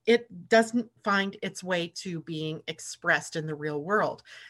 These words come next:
So there's also the caveat that says, "Okay, you've got this intention, but what steps are you willing to take to get there?" Right?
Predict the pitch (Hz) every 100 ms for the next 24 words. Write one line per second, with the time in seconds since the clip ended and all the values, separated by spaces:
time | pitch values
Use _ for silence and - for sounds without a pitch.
0 | - - 185 175 165 185 202 175 160 165
1 | 190 180 180 165 160 151 170 160 156 -
2 | - 220 262 247 202 196 165 180 185 175
3 | 170 151 - 339 320 170 165 - - -
4 | 233 220 233 - 302 311 - 247 208 196
5 | 196 202 208 214 208 214 247 311 - 147
6 | - - _ _ _ _ - 185 233